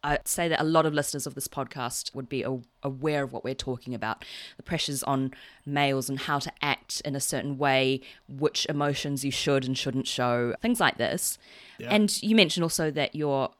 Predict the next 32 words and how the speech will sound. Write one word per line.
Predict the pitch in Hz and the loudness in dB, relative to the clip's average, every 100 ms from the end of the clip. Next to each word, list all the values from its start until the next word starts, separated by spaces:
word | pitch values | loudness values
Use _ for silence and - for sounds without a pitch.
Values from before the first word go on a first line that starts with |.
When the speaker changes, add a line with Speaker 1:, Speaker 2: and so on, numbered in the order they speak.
| - | -12
Speaker 1:
a | - | -12
father. | - 220 214 - - | -2 2 2 2 -8
So | - - 180 175 170 - | -6 0 2 2 2 -4
what | 208 311 - | 2 2 2
sort | 339 302 | 0 2
of | 196 - - - | 0 -4 -16 -6
measures | 180 247 269 180 147 | -2 0 0 0 0
are | |
you | 156 160 | 0 -2
taking | - 165 - 151 143 143 _ - | -4 -8 -6 -10 -10 -14 _ -12
now | 147 170 | -4 -2
that | - | 0
you're | 147 | 0
a | |
father, | - 151 151 131 87 147 165 _ - | 0 -2 0 0 -2 -4 -12 _ 2
bringing | 233 240 | 4 4
up | 196 190 | 2 0
a | |
son | - 220 147 160 | 0 4 2 2
into | 165 165 | -2 -2
this | 160 - | -2 0
world, | 151 131 131 - | 2 4 2 -4
to | - - | -6 0
ensure | 226 - 262 247 220 | 2 2 4 6 6
that | 202 196 - - | 6 4 4 -6
he | 185 202 175 _ - | -4 -4 -4 _ 2
doesn't | 190 202 196 | 2 2 2
go | 185 | 2
through | - 180 175 170 - | 2 2 2 0 -4
necessarily | - 180 170 175 165 156 | -4 -2 0 0 2 2
the | 156 | 2
same | - 156 147 143 139 | 0 2 0 0 -4